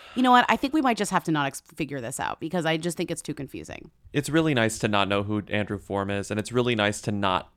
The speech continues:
Speaker 2: really dig into anything involving Alexandra Daddario. It's
Speaker 1: I know
Speaker 2: canon.
Speaker 1: Mason Mor-, I got, I just know Mason Morfitt's involved because he's
Speaker 2: Mm-hmm.
Speaker 1: always involved, you know?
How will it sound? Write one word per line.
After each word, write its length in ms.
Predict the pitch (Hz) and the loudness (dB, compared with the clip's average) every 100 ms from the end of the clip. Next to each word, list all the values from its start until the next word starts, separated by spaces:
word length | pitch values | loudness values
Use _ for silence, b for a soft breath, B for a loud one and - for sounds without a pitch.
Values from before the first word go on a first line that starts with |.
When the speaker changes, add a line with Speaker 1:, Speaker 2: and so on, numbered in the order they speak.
| _ - | _ -6
Speaker 2:
really 360 | 101 107 107 | 0 2 2
dig 260 | 90 107 104 | 2 0 2
into 280 | 101 113 104 | -2 -2 -6
anything 640 | - 120 120 95 98 85 - | 2 2 2 0 -2 -2 -4
involving 480 | 104 98 92 95 | -4 0 0 -2
Alexandra 420 | 87 95 101 92 104 | -4 -6 -4 -6 -6
Daddario. 560 | 101 87 80 - 82 - _ _ _ - | -6 -4 -4 -6 -10 -12 _ _ _ 0
It's 120 | 131 | 4
Speaker 1:
I 20 | 262 | 6
know 60 | |
Speaker 2:
canon. 240 | 247 247 269 | 8 8 6
Speaker 1:
Mason 260 | 233 214 | 4 2
Mor-, 200 | 208 190 - | 2 2 6
I 120 | 226 | 4
got, 300 | 214 214 214 | 8 8 10
I 80 | 214 | 8
just 220 | 214 - | 2 0
know 180 | 196 175 | 2 2
Mason 300 | 170 160 165 | 2 0 0
Morfitt's 380 | 156 143 139 - | -2 -4 -8 -6
involved 440 | 139 147 117 151 | -8 -6 -8 -8
because 300 | - - 113 110 | -12 -8 -6 -4
he's 140 | 104 | -6
Speaker 2:
Mm-hmm. 60 | 151 | -8
Speaker 1:
always 220 | 90 131 | -10 -10
involved, 340 | 170 175 180 180 | -10 -10 -10 -8
you 80 | |
know? 200 | 170 170 | -8 -8